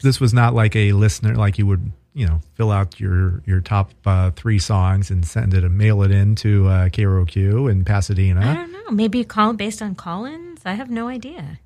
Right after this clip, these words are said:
Speaker 1: Yeah. I, I'm sure it's just the way the staff wanted it to, <laughs>
Speaker 2: Yes,
Speaker 1: to, to
Speaker 2: exactly.
Speaker 1: play out. But yeah, so anyway, but It's Too Late. It, it's, uh, also a good song and memorable.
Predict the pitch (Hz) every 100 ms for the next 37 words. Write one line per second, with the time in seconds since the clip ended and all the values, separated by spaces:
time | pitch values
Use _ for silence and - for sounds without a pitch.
0 | _ - 127 82 - _ _ 82 - 147
1 | 151 - 151 110 - - - _ _ 147
2 | 127 117 113 - 107 101 87 - 107 101
3 | - 101 101 92 85 - 92 - - -
4 | 185 254 180 131 - 160 165 127 107 107
5 | 104 127 - - _ _ - - 110 -
6 | - 147 151 101 147 160 170 120 135 143
7 | 143 - 175 160 180 113 120 123 117 -
8 | 131 117 123 156 143 107 95 92 107 98
9 | 113 110 98 95 95 98 156